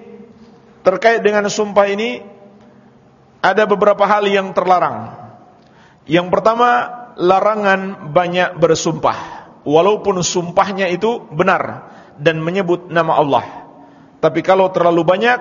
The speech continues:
sering-sering bersumpah, maka itu tercela. Yang kedua, larangan bersumpah untuk melariskan barang dagangan.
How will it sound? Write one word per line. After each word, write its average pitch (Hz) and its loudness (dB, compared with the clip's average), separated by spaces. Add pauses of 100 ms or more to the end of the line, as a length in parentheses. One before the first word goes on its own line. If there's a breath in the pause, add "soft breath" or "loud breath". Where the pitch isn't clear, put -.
(400)
sering-sering 190 0
bersumpah, 214 0
maka 185 0
itu 170 -2
tercela. 156 -4 (1200 soft breath)
Yang 208 0
kedua, 233 2 (760 loud breath)
larangan 240 2
bersumpah 226 0
untuk 214 0
melariskan 190 0
barang 175 2
dagangan. 147 0